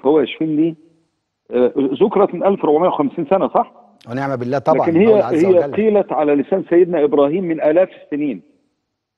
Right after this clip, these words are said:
Speaker 1: يبقى
Speaker 2: مظبوط.
Speaker 1: هناك مرض وهناك شفاء. خلاص، دي قضية محسومة، إن اللي ربنا يريده هيعيا، هيعيا، واللي ربنا هيشفيه، هيشفيه.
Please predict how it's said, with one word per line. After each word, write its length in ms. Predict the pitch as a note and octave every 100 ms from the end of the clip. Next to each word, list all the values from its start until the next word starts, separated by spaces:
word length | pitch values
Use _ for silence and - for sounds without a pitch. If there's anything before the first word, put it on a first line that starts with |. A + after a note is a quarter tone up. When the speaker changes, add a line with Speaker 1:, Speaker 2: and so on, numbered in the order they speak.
| _ _ _ _ _ A2
Speaker 1:
يبقى 160 | A#2 D3
Speaker 2:
مظبوط. 120 | D3
Speaker 1:
هناك 260 | C#3 D#3+ B2
مرض 340 | C3+ F#3+ E3 - _ _ _ -
وهناك 400 | G2+ B2 D3+ D3+
شفاء. 360 | A#2+ G#2 F#2 - _ _ _ _
خلاص، 180 | B2 D3 C3+
دي 140 | D#3 -
قضية 300 | C3 C3 F3
محسومة، 520 | D3 - - F3+ G2+ - _ _ _ - B2+
إن 120 | B2+
اللي 140 | A#2
ربنا 300 | A#2+ C#3 E3+
يريده 320 | A#2+ C#3+ A#2 G#2+
هيعيا، 340 | A#2 C#3+ F3 D3
هيعيا، 400 | A#3 G#3 C#3 - - _ _ _ -
واللي 220 | A#2 B2
ربنا 320 | A#2+ D#3 D3+
هيشفيه، 360 | - A#2+ - E3 -
هيشفيه. 320 | G#2 -